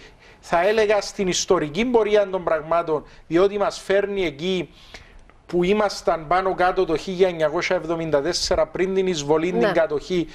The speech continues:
Speaker 1: και το συνεχιζόμενο επικισμό. Και ναι, ο Πρόεδρος της Δημοκρατίας θα πρέπει να ξεκαθαρίσει με τον πλέον σαφή τρόπο αυτήν τη στρεψοδικία, αν υπάρχει,
Speaker 2: Ευχαριστώ.
Speaker 1: επαναλαμβάνω, της άλλης πλευράς.
Speaker 2: Ναι, κύριε Αντωνιάδη.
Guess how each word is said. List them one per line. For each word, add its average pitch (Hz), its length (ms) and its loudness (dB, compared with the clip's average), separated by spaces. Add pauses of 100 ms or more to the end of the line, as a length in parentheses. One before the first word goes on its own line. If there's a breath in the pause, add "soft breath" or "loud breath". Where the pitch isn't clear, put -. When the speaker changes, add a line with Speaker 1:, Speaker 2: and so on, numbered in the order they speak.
(200 loud breath)
Speaker 1:
και 180 120 2
το 160 120 2
συνεχιζόμενο 160 1080 0
επικισμό. 131 720 -2 (260 loud breath)
Και 170 140 4
ναι, 165 280 0
ο 233 100 0
Πρόεδρος 214 480 2
της 170 160 -6
Δημοκρατίας 151 680 0 (280 loud breath)
θα 143 180 -2
πρέπει 202 600 -4
να 170 260 -2
ξεκαθαρίσει 156 840 -2
με 254 120 2
τον 160 160 0
πλέον 214 240 2
σαφή 185 420 -2
τρόπο 196 520 2 (500 soft breath)
αυτήν 233 580 -2
τη 269 100 -2
στρεψοδικία, 190 1000 0
αν 233 240 -2
υπάρχει, 170 500 -2
Speaker 2:
Ευχαριστώ. 269 320 0
Speaker 1:
επαναλαμβάνω, 240 400 0
της 214 120 -4
άλλης 202 260 0
πλευράς. - 320 -6
Speaker 2:
Ναι, 254 120 0
κύριε 233 180 -2
Αντωνιάδη. 190 420 -6